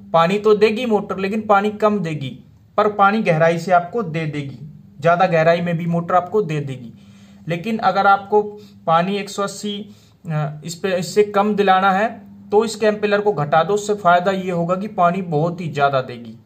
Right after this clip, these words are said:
जितने कम एम्पेलर करोगे, जितनी कम स्टेज करोगे मोटर की, कम एम्पेलर करोगे, पानी ज्यादा देगी, लेकिन ऊंचाई पर देगी, नीचे नहीं देगी। जितने ज्यादा बढ़ाओगे उतने ज्यादा मोटर नीचे पानी देगी, तो ये सिस्टम होता है।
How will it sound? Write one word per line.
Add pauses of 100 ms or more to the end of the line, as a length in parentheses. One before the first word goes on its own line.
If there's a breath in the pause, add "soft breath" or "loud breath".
(120)
जितने
कम
एम्पेलर
करोगे,
जितनी
कम
स्टेज
करोगे
मोटर
की,
कम
एम्पेलर
करोगे,
पानी
ज्यादा
देगी, (400 loud breath)
लेकिन
ऊंचाई
पर
देगी,
नीचे
नहीं
देगी।
जितने
ज्यादा
बढ़ाओगे
उतने
ज्यादा
मोटर (440 loud breath)
नीचे
पानी
देगी,
तो
ये
सिस्टम
होता
है।